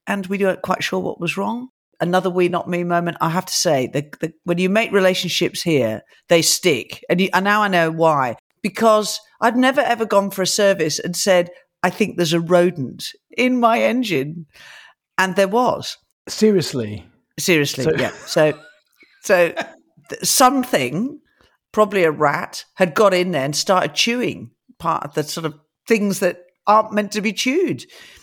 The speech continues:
Speaker 1: in a Hyundai Santa Fe, according to the manual. <laughs> D-, and <laughs> so, yeah. And I think there was a lovely Facebook post that Juliet did, I think, w-, about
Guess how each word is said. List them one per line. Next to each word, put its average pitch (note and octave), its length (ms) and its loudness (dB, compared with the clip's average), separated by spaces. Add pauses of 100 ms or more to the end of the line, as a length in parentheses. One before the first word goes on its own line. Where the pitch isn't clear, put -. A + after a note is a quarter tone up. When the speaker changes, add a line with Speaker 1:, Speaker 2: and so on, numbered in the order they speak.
Speaker 1:
in E3+ 140 -2
a D#3+ 40 0
Hyundai C#3+ 800 -2
Santa C3 360 -2
Fe, B2+ 440 -6 (320)
according D3 480 -2
to - 100 -8
the C#3 80 -4
manual. C#3+ 540 -2 (240)
<laughs> - 880 -10
D-, - 100 -8 (100)
and F#3 200 2
<laughs> - 1120 -6
so, A#3+ 480 4
yeah. A#3+ 420 0 (300)
And G3 120 2
I A3 40 0
think A3 160 -2
there G#3 60 -6
was A#3+ 120 2
a A3+ 60 2
lovely A3 260 2
Facebook A3+ 480 0
post D#3 280 2
that F#3 120 -4
Juliet F#3+ 560 0
did, C3+ 180 -2
I C3 120 -4
think, B2+ 360 -8 (120)
w-, D#3 180 -8
about D#3+ 540 0